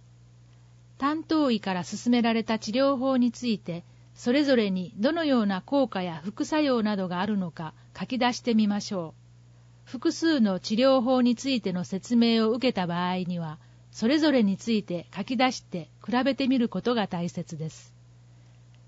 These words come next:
メモの例。記入日、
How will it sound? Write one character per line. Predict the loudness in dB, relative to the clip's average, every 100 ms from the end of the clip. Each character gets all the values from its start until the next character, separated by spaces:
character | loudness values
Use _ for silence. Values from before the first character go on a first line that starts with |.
| -20 -8
メ | 0 2
モ | 4
の | 2 0
例。 | -4 -4 -8 -20 -20 -20 -20 -20 -20 -20 -20 -4
記 | 0
入 | 0 0 -2
日、 | -2